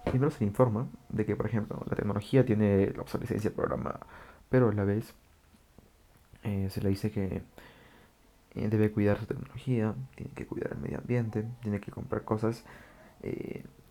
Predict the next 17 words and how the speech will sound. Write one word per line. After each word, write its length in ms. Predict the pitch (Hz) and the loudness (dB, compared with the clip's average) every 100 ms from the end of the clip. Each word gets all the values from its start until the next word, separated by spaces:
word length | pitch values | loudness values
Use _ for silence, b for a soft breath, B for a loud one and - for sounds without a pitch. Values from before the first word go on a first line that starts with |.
| - - | -16 -10
que 360 | - - - - - - | -4 -2 -2 -8 -18 -4
cuiden 300 | 113 107 - | 2 2 2
al 100 | - | -4
medio 240 | - 50 | -4 -4
ambiente, 480 | - 127 143 110 120 | -2 0 0 0 -4
que 140 | - | -4
no 140 | - - | -6 -4
dañen 300 | - - - | -4 -6 -4
tanto 240 | - - | -4 -4
la 80 | - | -6
capa 260 | - - - | -8 -6 -6
de 40 | |
ozono, 360 | - 175 139 - | -2 0 0 0
y 20 | |
bueno, 240 | - - | -4 -6
bla, 120 | - - | -2 0
bla. 180 | 120 | 0